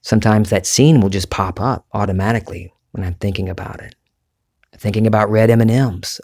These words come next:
Ah, and I'm in imagination immediately holding the bag of M and Ms. But it wasn't necessarily the scene.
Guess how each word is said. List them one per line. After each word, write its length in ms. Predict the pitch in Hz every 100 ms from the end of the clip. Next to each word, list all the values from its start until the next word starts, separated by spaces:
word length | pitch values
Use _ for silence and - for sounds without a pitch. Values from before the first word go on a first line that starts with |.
| -
Ah, 340 | 113 104 - -
and 140 | 104
I'm 220 | 95 92
in 160 | - 117
imagination 640 | 117 113 110 113 113 104
immediately 420 | 104 120 127 104
holding 460 | 101 104 131 120 107
the 80 | 101
bag 260 | 110 107
of 120 | 107 107
M 120 | 110
and 120 | 107
Ms. 420 | 117 110 _ - - _ _ _ _ _ _ _ _ _ _ _ _ _ _ _ _ _ _ _ _ _ _ _ _ _ _ _ _
But 140 | - 110
it 80 |
wasn't 320 | 135 131 - -
necessarily 600 | 120 113 104 120 113 104
the 200 | 98 101
scene. 760 | - - 147 135 107 95